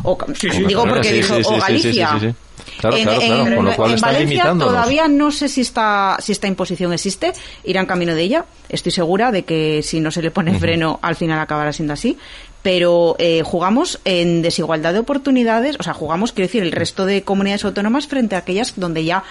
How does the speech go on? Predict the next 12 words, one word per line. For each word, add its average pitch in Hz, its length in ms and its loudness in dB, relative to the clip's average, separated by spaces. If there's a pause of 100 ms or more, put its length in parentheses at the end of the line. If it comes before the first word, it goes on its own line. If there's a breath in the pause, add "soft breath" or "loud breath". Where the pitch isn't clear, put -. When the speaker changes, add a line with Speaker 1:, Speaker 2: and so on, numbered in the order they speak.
(340 loud breath)
Speaker 1:
han 214 200 2
impuesto 220 560 0
la 202 180 -4
cooficialidad. 165 720 -6 (320 loud breath)
Y 156 100 -4
eso 131 100 -2
es 104 80 0
un - 80 0
Speaker 3:
Ujú. 190 60 0
Speaker 1:
tema 202 200 2
muy 190 220 2
importante. 202 680 -2